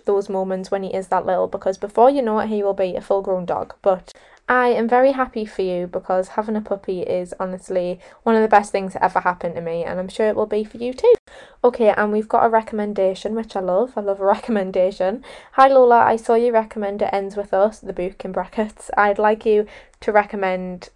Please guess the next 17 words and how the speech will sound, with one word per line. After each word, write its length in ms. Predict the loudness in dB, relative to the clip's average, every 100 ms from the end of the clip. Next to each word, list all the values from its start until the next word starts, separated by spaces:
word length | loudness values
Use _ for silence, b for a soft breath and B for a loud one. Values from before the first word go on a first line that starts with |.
| _
It 180 | 0 0
Starts 480 | -2 4 6 4 0
With 160 | -2
Us, 240 | -2 -2 -6
the 160 | -14
sequel. 560 | -6 -4 -2 0 0 0
It's 260 | -2 -6 -14
really 300 | -10 -8 -6
good." 340 | -4 -4 -6 -14 B B
Yeah, 220 | 6 8
I've 80 | 6
not 160 | 4 -2
actually 400 | -4 -6 -4 0
read 300 | 2 2 2
the 180 | -4 -6
sequel. 460 | -6 -8 -4 -2
It, 180 | -2 -4